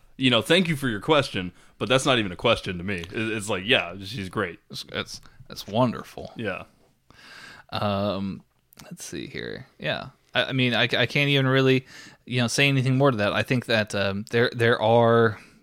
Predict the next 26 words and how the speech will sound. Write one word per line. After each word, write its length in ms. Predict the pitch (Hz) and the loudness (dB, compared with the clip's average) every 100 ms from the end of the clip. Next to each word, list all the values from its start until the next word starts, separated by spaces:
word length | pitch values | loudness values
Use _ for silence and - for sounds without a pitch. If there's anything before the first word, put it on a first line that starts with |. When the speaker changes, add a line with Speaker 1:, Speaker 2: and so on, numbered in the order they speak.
| - | -12
Speaker 2:
lingering 600 | 107 120 127 120 117 113 | -2 0 2 2 0 0
rumors 400 | 107 120 117 110 - | 2 2 2 2 0
still, 320 | - 110 110 | -2 0 0
of 100 | 101 | -2
course, 320 | - 110 101 | -4 -4 -2
that, 200 | 107 101 - - - - - | -4 -4 -8 -20 -20 -20 -6
you 120 | 104 | -4
know, 260 | 101 98 60 | -2 -4 -8
uh, 160 | 95 90 | -10 -8
Io 320 | - 120 117 113 | -4 2 2 2
Shirai 800 | - 117 110 101 104 104 104 104 | 2 2 4 4 4 2 2 0
and 140 | 98 | -4
Kairi 380 | - 107 107 107 | -4 -2 -2 -4
Sane 320 | - 107 101 | -4 -4 -4
might 380 | 101 104 110 104 | -2 0 -2 -2
go 160 | 113 104 | -2 0
back 300 | 107 104 - | 2 0 -2
to 120 | 113 | -4
Stardom 480 | - 104 101 104 104 | -2 0 2 2 0
in 80 | |
Japan. 460 | 101 98 - 101 101 | -4 -8 -6 -6 -4
I 140 | 98 | -6
hope 340 | 92 - 107 - | -8 -8 -8 -8
that 140 | 120 | -10
that's 240 | 117 92 - | -8 -8 -10
true 600 | - - 92 101 113 | -14 -14 -10 -8 -8